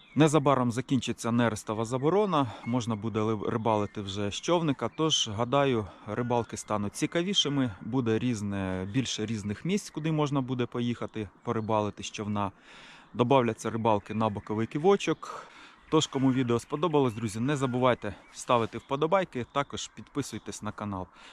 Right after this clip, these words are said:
Ну і наостанок хочу вам нагадати, що всі корисні посилання на снасті, якими я рибалю, ви завжди можете знайти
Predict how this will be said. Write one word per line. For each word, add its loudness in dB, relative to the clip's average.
Ну 2
і 2
наостанок 2
хочу -6
вам 2
нагадати, 0
що -6
всі -6
корисні -6
посилання -2
на -2
снасті, -4
якими -6
я 2
рибалю, 2
ви 4
завжди 2
можете -2
знайти -4